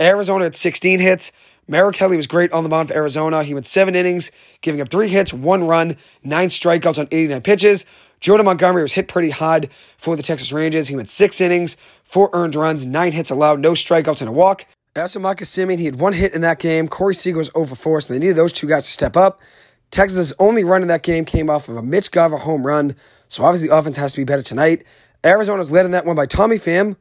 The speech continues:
who was four for four with two runs scored and two doubles. He had the chance to be the first player in World Series history to go five for five, but instead of taking that opportunity, he decided to give his last at bat to Jace Peterson, which just shows how much he cares for his teammates.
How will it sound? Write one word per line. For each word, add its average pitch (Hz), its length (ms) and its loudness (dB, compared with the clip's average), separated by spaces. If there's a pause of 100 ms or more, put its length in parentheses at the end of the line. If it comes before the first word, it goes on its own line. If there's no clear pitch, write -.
(360)
who 160 100 -6
was 147 140 -2
four 208 200 2
for 190 80 -8
four 185 200 2
with 151 120 0
two 208 160 -4
runs 196 260 2
scored 175 300 0
and 165 160 -2
two 143 140 -6
doubles. 160 440 0 (360)
He - 80 -4
had 156 100 2
the 143 60 -4
chance 202 280 2
to 185 60 -4
be 175 60 4
the 147 60 2
first 220 320 2
player 202 180 2
in 156 80 0
World 175 180 0
Series 170 220 0
history 165 240 -2
to 151 80 -2
go 147 60 -2
five 156 260 0
for 131 60 -8
five, 170 400 2 (400)
but 160 100 -8
instead 196 300 -4
of 220 80 -4
taking 202 280 -2
that 202 120 2
opportunity, 196 640 2 (480)
he 165 120 -4
decided 196 420 0
to 190 60 -6
give 190 80 0
his 156 120 -2
last 180 280 2
at 170 100 -4
bat 175 340 2 (380)
to 156 100 -6
Jace 175 260 2
Peterson, 127 460 -6 (560)
which 170 160 0
just 185 180 0
shows 240 200 4
how 196 140 -2
much 196 140 0
he 170 60 -6
cares 180 300 -2
for 156 60 -6
his 143 80 -6
teammates. 170 520 0